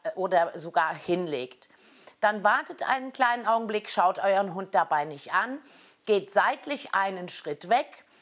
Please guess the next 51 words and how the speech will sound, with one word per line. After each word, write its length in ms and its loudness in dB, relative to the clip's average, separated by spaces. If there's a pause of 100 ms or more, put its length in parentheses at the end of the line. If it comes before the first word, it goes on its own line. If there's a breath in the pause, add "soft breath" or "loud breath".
(160 soft breath)
wartet 540 0
noch 160 0
einen 200 0
kleinen 340 2
Augenblick, 500 2
um 160 -10
zu 120 -14
gucken, 420 -6
dass 200 -2
der 140 -2
Hund 220 -10
auch 120 -2
wirklich 340 -12
auf 140 -4
der 120 -6
Decke 240 -8
liegen 300 -4
bleibt. 300 0
Er 100 -8
darf 300 0
sich 240 -10
im 100 -8
Prinzip 500 -8
auf 220 0
der 140 -2
Decke 340 -6
auch 160 -6
bewegen, 580 -4 (260 loud breath)
er 100 -4
darf 280 0
die 120 -10
Decke 280 -4
nur 160 -10
nicht 240 -12
verlassen. 600 -4 (400 loud breath)
Und 220 -4
dann 200 4 (200)
entfernt 600 -2
ihr 120 -2
euch 260 -4
weg, 280 -2
sollte 360 0
der 160 -2
Hund 240 -8
euch 140 -6
hinterhergehen, 840 -4
dreht 280 -6
ihr 80 0
euch 200 -6
einfach 340 -6
um 300 0